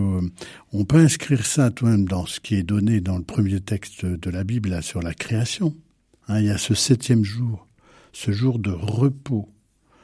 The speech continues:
Qu'est-ce que ça veut dire de se reposer ?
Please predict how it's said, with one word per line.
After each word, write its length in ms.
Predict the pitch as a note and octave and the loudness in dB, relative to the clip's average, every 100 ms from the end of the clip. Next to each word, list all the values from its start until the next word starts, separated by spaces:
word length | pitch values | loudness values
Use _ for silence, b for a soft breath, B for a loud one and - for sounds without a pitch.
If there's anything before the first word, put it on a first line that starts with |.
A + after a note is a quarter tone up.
| b b | b b
Qu'est-ce 240 | A#2+ A2+ | -2 -2
que 100 | - | -2
ça 140 | - G2 | -2 -2
veut 160 | F#2+ | -4
dire 320 | F2+ A#2 C#3 | -4 -2 0
de 140 | B2 G2 | -2 -6
se 200 | - G2+ | -6 -6
reposer ? 800 | F#2 G#2+ C3 C3 A2+ G#2+ F#2+ | -2 0 0 0 -4 -4 -8